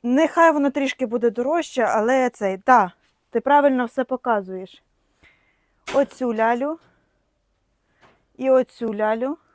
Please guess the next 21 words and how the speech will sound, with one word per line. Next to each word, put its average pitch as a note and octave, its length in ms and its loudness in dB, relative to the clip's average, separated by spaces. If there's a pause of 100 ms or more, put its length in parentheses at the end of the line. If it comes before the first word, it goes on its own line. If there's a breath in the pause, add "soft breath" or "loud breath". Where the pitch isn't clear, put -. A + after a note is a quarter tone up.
(1000 soft breath)
Це D#4 280 4
я D4 260 4
відсадила B3+ 760 0
на B3 180 -4
мамочок, G#3 560 -8
подивлюсь, G3 500 -10
які G3 240 -12
вони F#3 240 -12
будуть F3+ 400 -16
в - 20 -16
нас. F#3+ 200 -14 (280)
Якраз A#3 520 -4
дві A3 220 -10
штучки A#3 440 -10
в - 20 -6
нас A3 200 -4
було A3+ 280 -6
вільних. A4+ 460 -8 (1600)
Там G#3 280 -4
зайки B3+ 440 -6
маленькі. E4+ 800 -10